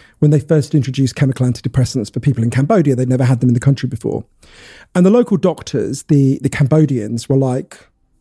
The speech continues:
"What are they?" They didn't, they didn't know what they were. "What are antidepressants?" And, and Derek explained, and they said to him,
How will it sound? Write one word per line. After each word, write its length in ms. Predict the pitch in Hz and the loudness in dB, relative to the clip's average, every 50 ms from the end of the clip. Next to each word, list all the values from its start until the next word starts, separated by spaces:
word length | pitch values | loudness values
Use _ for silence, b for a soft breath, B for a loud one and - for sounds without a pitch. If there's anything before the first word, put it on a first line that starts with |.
| _ _ _ _ _ - | _ _ _ _ _ -6
"What 140 | 139 - - | -4 -2 0
are 120 | 143 143 | -2 -2
they?" 260 | - - - - - _ _ _ _ | -2 -4 -8 -10 -12 _ _ _ _
They 80 | - 143 | -4 -4
didn't, 260 | 139 135 123 - 98 | -2 -4 -8 -4 -4
they 80 | 131 123 | -4 -4
didn't 140 | 117 - | -2 -2
know 120 | - 131 120 | -2 -2 -2
what 80 | - | -2
they 80 | - 123 | -4 -4
were. 180 | 117 117 - - | -4 -4 -2 -2
"What 120 | 123 127 | -2 0
are 100 | 117 123 | 0 -2
antidepressants?" 800 | 117 - - - - 185 165 - - 107 98 - - - - - - _ _ _ _ _ _ _ _ _ _ _ _ _ _ _ _ _ _ _ _ _ _ _ - - - | -4 -4 -6 -4 -2 -2 -2 -2 -4 -6 -6 -8 -10 -14 -16 -16 -16 _ _ _ _ _ _ _ _ _ _ _ _ _ _ _ _ _ _ _ _ _ _ _ -18 -10 -4
And, 320 | 160 156 151 135 139 - _ | -2 -2 -2 -2 -4 -4 _
and 140 | - 147 139 | 0 0 2
Derek 260 | - 160 127 120 - | 2 0 0 -2 -4
explained, 420 | - - - - 226 233 196 156 143 | -6 -8 -4 -2 0 2 2 2 2
and 80 | 135 | 2
they 60 | 143 139 | 0 0
said 220 | - - 156 151 | 0 0 -2 0
to 80 | - 151 | 0 0
him, 220 | 151 147 139 | 2 2 0